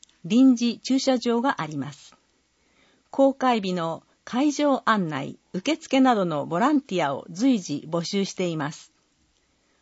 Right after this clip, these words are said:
問い合わせ先、公園農政課、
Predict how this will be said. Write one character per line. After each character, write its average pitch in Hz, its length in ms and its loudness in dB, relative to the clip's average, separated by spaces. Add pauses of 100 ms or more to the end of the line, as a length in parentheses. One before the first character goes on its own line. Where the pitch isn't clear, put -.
(180)
問 302 180 4
い 311 60 2
合 294 80 2
わ 269 100 0
せ 247 120 -4
先、 190 460 -6 (540)
公 262 280 4
園 214 360 -4
農 202 160 2
政 233 360 -2
課、 - 220 -4